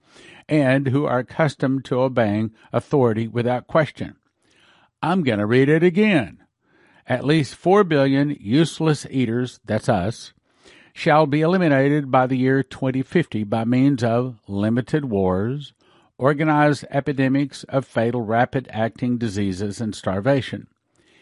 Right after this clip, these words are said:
Energy. Food and water should be kept at subsistent levels for the non-elite,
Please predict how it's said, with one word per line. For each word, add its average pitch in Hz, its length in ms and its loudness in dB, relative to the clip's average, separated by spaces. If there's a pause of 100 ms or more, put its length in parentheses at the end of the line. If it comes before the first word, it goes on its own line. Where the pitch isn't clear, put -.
(220)
Energy. 135 480 -2 (560)
Food 175 320 6
and 190 160 2
water 151 300 2
should 143 160 -6
be 143 100 -2
kept - 380 -4
at 131 300 -4
subsistent 127 1040 -4
levels 107 640 -6 (500)
for 143 180 0
the 117 140 0
non-elite, 147 920 0